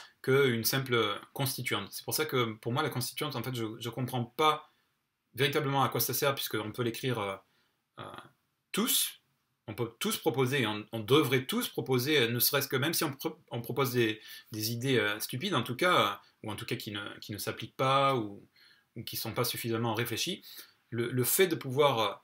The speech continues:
s'exprimer, euh, participer à la vie, euh, s'exposer aux autres, doit nous permettre aussi de, de grandir, euh, intérieurement en, en cultivant cette force, euh, personnelle et en,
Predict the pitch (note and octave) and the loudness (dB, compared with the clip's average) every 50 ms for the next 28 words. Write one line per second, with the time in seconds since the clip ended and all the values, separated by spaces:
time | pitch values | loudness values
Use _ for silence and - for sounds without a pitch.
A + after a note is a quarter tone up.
0 | _ _ _ _ _ _ _ _ _ _ _ _ _ _ - - - - E3+ E3+ | _ _ _ _ _ _ _ _ _ _ _ _ _ _ -2 0 2 2 4 2
1 | - - - D#3+ D3+ C#3+ D3 D#3 F3 F#3 F3+ - - _ _ _ _ _ _ _ | 2 -2 0 -2 0 0 2 2 2 2 2 0 -4 _ _ _ _ _ _ _
2 | _ _ _ - - A#2 A2+ A2 G#2+ G#2 G#2 - - E3 - - - D3+ - - | _ _ _ -8 -4 -2 -2 -2 -2 -4 -2 2 2 2 4 2 -2 -2 0 -2
3 | D#3 C3 E3 D3+ D3 C3+ B2+ B2 A#2+ A#2+ C#3 D#3 E3+ E3+ E3+ - _ _ _ _ | -2 0 2 2 4 4 4 2 2 2 0 0 0 -2 -2 -8 _ _ _ _
4 | _ _ - A2 G#2+ G2+ G2+ - - _ _ - - - - F3 E3+ - - - | _ _ -8 -6 -4 -4 -6 -6 -10 _ _ 0 2 2 4 4 4 2 0 0
5 | - D#3 D3 C3+ D#3 D3+ C3+ C3 B2 A#2+ D3+ F3 F#3+ - - - _ _ _ _ | 0 0 0 2 2 2 4 4 4 6 6 4 4 2 -2 -14 _ _ _ _
6 | _ - A2 A2 C3+ C#3+ D3 C#3+ C3 A#2 B2+ B2 A#2 A#2+ C#3 C#3+ - B2 - - | _ -10 -4 0 0 2 2 2 -2 0 2 2 2 2 0 -2 -4 -4 -4 -4
7 | D#3 C#3 A#2 A2 G#2+ G#2+ A2+ A2+ A2+ A#2 B2 A#2 A#2 A#2 C#3+ E3 E3+ C3+ B2 A2+ | -2 0 0 0 0 0 -2 -2 0 0 0 0 0 0 2 2 2 4 4 2
8 | G#2+ G2+ G2 - _ _ _ _ - - D3 D3 C#3+ D3+ D3 D3 C#3+ C#3+ D3 D#3 | 2 0 -2 -6 _ _ _ _ -4 -2 -2 0 2 4 4 4 4 2 2 2
9 | D#3 - A#2+ G#2+ G#2 G2+ G2 - _ _ _ _ _ - A2 G#2 - D#3+ D3+ B2+ | 2 2 2 0 -2 -4 -10 -14 _ _ _ _ _ -8 -8 -6 -4 -6 -6 -4
10 | - C3+ C#3 C#3+ C3+ - A2 - - - C#3+ - - - - A#2+ G#2+ G#2 G#2 G2+ | -4 -2 -2 0 0 0 -2 -2 2 2 2 2 2 0 0 0 0 0 0 -4
11 | - - A#2 - - A#2 A#2 C3+ F3 G3+ G3 - - - - _ _ _ - A2+ | -4 -4 -4 -2 -2 -2 0 0 0 -2 -2 -6 -14 -20 -20 _ _ _ -6 -2
12 | A2+ A#2+ B2 A2+ A2+ A2 A2+ G#2+ G#2+ G2+ G2 G2 | 0 2 2 2 2 0 0 -2 -4 -4 -6 -10